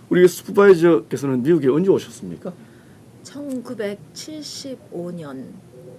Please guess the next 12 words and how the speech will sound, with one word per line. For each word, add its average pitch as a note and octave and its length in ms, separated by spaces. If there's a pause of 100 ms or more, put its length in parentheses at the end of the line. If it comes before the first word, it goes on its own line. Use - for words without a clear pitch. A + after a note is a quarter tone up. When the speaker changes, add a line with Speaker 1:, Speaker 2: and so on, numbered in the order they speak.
(480)
Speaker 1:
미국에 B2 260 (100)
왜 G3+ 80
Speaker 2:
이월 F#3 140
Speaker 1:
왔습니까? - 340 (400)
Speaker 2:
대학에 F3+ 360
가게 - 320
됐어요. - 220 (180)
Speaker 1:
유학 C3+ 240 (100)
오신 - 200
겁니까? E2+ 280
Speaker 2:
네. C#3 180 (200)
Speaker 1:
네. - 160